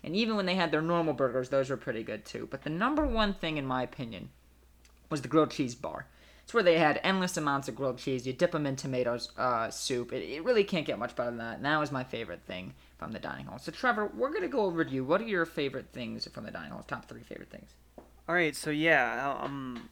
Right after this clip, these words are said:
Speaker 2: yeah, mentioning the hot chocolate, the hot chocolate was good, although I, I think the chocolate milk was also very good. Um, so I, I gotta mention that, but I'll start off with my number three here.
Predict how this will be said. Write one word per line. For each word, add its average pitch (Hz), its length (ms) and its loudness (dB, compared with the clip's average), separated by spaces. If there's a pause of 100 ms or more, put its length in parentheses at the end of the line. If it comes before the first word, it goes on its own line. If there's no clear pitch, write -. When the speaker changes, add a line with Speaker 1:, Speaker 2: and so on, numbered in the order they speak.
(140)
Speaker 2:
yeah, 151 240 6
mentioning 160 320 2
the 160 60 4
hot 156 180 2
chocolate, 147 240 0
the 139 80 -6
hot 160 160 6
chocolate 165 260 0
was 143 180 0
good, 139 460 2
although 147 300 6
I, 127 180 8
I 143 140 8
think 202 160 0
the 127 80 -2
chocolate 131 400 4
milk 143 260 2
was 120 140 -2
also 131 320 2
very 113 280 0
good. 110 400 -6
Um, 117 520 -2
so - 160 -2
I, 123 220 2
I - 20 4
gotta 160 160 8
mention 139 300 0
that, 120 280 2
but 123 80 0
I'll 135 100 4
start 160 200 4
off 156 120 2
with 135 200 -6
my 135 120 2
number 135 240 2
three 135 280 0
here. 127 300 2